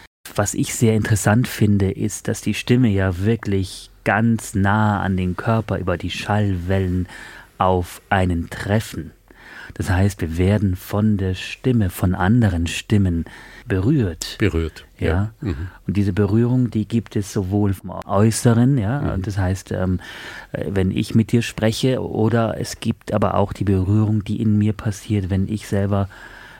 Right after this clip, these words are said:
Speaker 1: wenn ich selber spreche, da passiert ja auch was. Äh, wie, wie, wie ist das, Arno? Du bist, äh, Wirtschaftsstimmcoach, da denkt man jetzt nicht im ersten Moment an
Speaker 2: <laughs>
Speaker 1: Heilung und an,
Speaker 2: Ja,
Speaker 1: an,
Speaker 2: ja.
Speaker 1: sondern eher auf, an Wirkung und Auftritt.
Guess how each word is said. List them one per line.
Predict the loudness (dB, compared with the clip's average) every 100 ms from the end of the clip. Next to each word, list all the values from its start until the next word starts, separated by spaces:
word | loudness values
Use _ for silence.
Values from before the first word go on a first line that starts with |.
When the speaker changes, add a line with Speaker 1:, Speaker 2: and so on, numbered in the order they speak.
| 0
Speaker 1:
wenn | 4 4
ich | 4
selber | 4 6 4 2
spreche, | 2 2 2 0 -2 0
da | -2 -2
passiert | -2 -4 -4 -2
ja | -2 0
auch | 0 0 -2
was. | -8 -8 -12
Äh, | -12 -10
wie, | -6 -4 0 0 2
wie, | 2 2 2
wie | 2 0
ist | 2
das, | 0 2
Arno? | 2 4 2
Du | 2
bist, | 0 0 -4 -6
äh, | -6 -6
Wirtschaftsstimmcoach, | 0 0 2 0 0 -4 -10 -10 -8 -6 0 2 4 2 -2 -2 2 2 0 -2
da | 0
denkt | 0 -2 -2
man | -2
jetzt | -2 -4
nicht | -4 -4
im | -6 -4
ersten | -4 -6 -4 -2
Moment | -2 -2 -2 -2 -4 -8
an | -8 -6 -6 -6 -8
Speaker 2:
<laughs> | -14 -8 -2
Speaker 1:
Heilung | 0 2 2 2 0 -2
und | -4 -6 -4
an, | -4 -4 -4 -10 -16 -14 -10
Speaker 2:
Ja, | -2 0
Speaker 1:
an, | 2
Speaker 2:
ja. | 2
Speaker 1:
sondern | 0 -2
eher | 0 0 0
auf, | -2 -4 -2
an | -2 0
Wirkung | 0 0 0 0
und | 0
Auftritt. | 2 0 0 -2 -2 -4